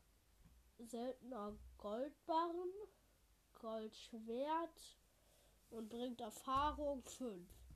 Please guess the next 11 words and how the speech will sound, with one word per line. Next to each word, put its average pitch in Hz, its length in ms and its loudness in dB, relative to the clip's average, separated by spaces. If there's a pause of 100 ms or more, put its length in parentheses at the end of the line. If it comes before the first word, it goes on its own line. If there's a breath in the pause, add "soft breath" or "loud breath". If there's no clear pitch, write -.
(540)
<coughs> - 760 6 (1120)
Der 208 100 -4
Mag-, 240 320 -2 (480 soft breath)
jetzt 240 140 -8
kommen 247 140 -2
wir 247 80 -4
zu 247 120 -4
dem 226 140 -4
Magmaschwein. 302 840 -4
Der 220 120 -4
Magmaschwein 262 1080 -4